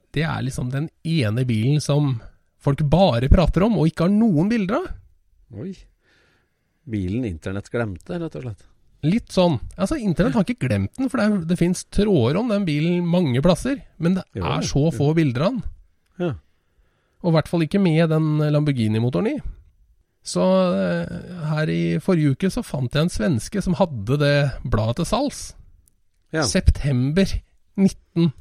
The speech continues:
Speaker 1: åttitre.
Speaker 2: Nitten åttitre år, ja.
Speaker 1: Ja, <laughs> det er liksom, det er ikke,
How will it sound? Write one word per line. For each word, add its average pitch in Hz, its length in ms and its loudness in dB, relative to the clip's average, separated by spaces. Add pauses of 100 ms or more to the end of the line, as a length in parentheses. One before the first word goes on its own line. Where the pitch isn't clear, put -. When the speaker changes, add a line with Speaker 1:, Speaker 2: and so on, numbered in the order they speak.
(140)
Speaker 1:
åttitre. 170 580 -2 (1200)
Speaker 2:
Nitten 143 520 -4
åttitre 135 580 -10 (140)
år, 208 160 -8 (360)
ja. 143 120 -2
Speaker 1:
Ja, - 20 0
<laughs> - 720 -4
det - 20 -20
er 359 120 2
liksom, 330 340 6 (640)
det - 20 -8
er 180 140 -2
ikke, 277 220 0